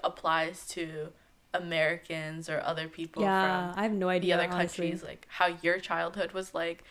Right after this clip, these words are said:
Speaker 1: if you even know half the things we're talking about in this
Speaker 2: Yeah,
Speaker 1: podcast.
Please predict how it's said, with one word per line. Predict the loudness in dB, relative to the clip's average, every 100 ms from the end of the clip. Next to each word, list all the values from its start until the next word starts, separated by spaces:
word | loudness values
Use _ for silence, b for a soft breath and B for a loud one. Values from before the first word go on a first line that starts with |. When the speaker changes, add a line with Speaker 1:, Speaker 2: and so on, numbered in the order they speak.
| b -8
Speaker 1:
if | -8
you | -8
even | -4 -4 -4
know | -2 0
half | 2 0 -2
the | -6
things | -6 -6
we're | -10
talking | -4 -2 -2 -2 -4
about | -2 -2
in | -4
this | -4 2
Speaker 2:
Yeah, | 2 2
Speaker 1:
podcast. | 4 4 4